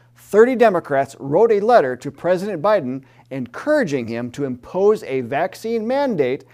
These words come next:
on domestic air travel prior to the holidays. They wrote,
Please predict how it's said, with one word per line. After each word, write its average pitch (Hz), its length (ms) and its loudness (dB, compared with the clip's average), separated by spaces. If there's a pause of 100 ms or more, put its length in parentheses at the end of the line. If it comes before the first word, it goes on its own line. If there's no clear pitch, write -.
(240)
on 147 220 -6
domestic 214 640 -2
air 247 180 0
travel 139 460 -2
prior 156 480 0
to 151 140 -6
the 147 100 2
holidays. 117 600 -2 (600)
They 143 160 0
wrote, 147 300 0